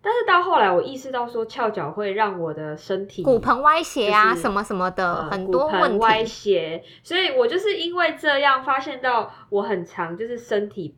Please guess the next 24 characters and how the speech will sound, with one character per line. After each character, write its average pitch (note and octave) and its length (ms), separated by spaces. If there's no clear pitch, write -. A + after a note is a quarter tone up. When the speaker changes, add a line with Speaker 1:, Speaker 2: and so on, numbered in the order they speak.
Speaker 1:
背 G3 160
部 F#3+ 240
就 G3+ 100
是 G3+ 80
骨 G#3+ 140
盆 D#3 200
这 F#3 80
边 F#3 160
会 G3 80
不 F#3+ 160
舒 F#3+ 240
服， E3 220
然 D3+ 100
后 F3+ 60
我 G3 140
又 F#3 120
有 F#3+ 140
骨 E3+ 160
盆 D3+ 220
前 D#3 200
倾 E3 140
的 C#3+ 80
问 D#3 240
题， - 260